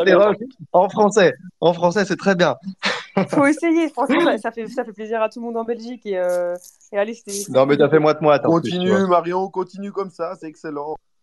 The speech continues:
Speaker 2: Non, mais elle a fait, elle a fait moitié-moitié, je, je disais ça pour, euh, pour rigoler. Euh, Marion, on, on discutait un petit peu de la suprématie de, de Van Empel. T'es d'accord avec tout le monde ? Euh, a priori, il y a, il y a très, très peu de chances pour qu'elle passe à côté ce week-end.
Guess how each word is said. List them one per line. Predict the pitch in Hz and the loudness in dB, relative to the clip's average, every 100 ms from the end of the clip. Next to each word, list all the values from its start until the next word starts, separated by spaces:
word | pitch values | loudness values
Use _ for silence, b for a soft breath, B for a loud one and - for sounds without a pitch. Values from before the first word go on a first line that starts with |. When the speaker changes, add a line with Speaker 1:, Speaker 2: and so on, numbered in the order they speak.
| - | -4
Speaker 2:
Non, | 147 170 | 2 4
mais | 165 | 4
elle | 165 | 4
a | |
fait, | 170 180 | 2 2
elle | 151 | 4
a | 147 | 4
fait | 151 | 2
moitié-moitié, | 147 135 139 131 127 127 117 | -2 -2 0 2 2 0 -2
je, | 107 104 | 0 0
je | |
disais | 104 107 110 | -2 -2 0
ça | 113 | 0
pour, | 107 110 107 | 0 4 4
euh, | 104 | 4
pour | 110 107 | 2 0
rigoler. | 117 117 110 B 165 143 | 4 4 2 B -4 2
Euh, | 135 139 | 4 6
Marion, | 175 247 247 | 4 6 4
on, | 196 190 | 2 0
on | 180 | -2
discutait | 196 208 196 220 | -4 -6 0 2
un | 208 | 2
petit | 180 190 | 0 0
peu | 214 | 4
de | 175 | 4
la | 165 | 4
suprématie | - - 165 165 196 | 0 0 2 2 0
de, | 165 160 156 156 | 0 2 2 2
de | 160 | 4
Van | 156 | 2
Empel. | 156 147 170 180 | 2 2 2 2
T'es | 151 | 2
d'accord | 143 160 151 | 2 4 4
avec | 139 139 | 2 0
tout | 147 | 2
le | |
monde ? | 147 165 151 | 4 4 6
Euh, | 131 123 123 - | 6 6 4 2
a | 123 | -2
priori, | - 131 139 | 0 2 4
il | 151 | 4
y | |
a, | 120 | 4
il | |
y | |
a | 120 | 2
très, | - 135 | -2 -2
très | - | 0
peu | 165 131 | 0 0
de | |
chances | 156 156 | 0 0
pour | 135 | 0
qu'elle | 135 113 | 0 2
passe | 131 135 | 0 0
à | |
côté | 127 120 147 | -2 -2 -2
ce | 143 | -2
week-end. | 131 143 | -2 -2